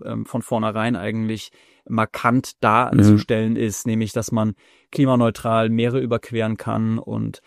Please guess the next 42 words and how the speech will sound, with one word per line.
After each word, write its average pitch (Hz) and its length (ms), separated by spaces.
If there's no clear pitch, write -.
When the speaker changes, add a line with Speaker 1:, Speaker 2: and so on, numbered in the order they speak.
Speaker 1:
dass 117 160
es 113 100
eben 110 260
möglich 110 360
ist. 143 240
Und 117 160
vor 120 160
allem, 143 220
wenn 131 100
man 123 100
jetzt 120 200
mal 117 100
sagt, 113 380
ähm, 107 300
Klimaneutralität 120 840
in 113 80
der 104 80
Schifffahrt, 131 400
das 107 120
ist 107 100
ja 110 100
ein 110 140
Thema, 117 280
in 110 320
dem 113 180
ich 107 120
mich 110 200
ja 110 80
auch 110 180
sehr 113 220
stark - 260
begeister 110 580
und 123 140
engagiere. 113 600
Äh, 107 400
also, 107 260
dass 110 160
man 113 140
zum 110 160
Beispiel, 110 580
ähm, 104 680
ja, 120 220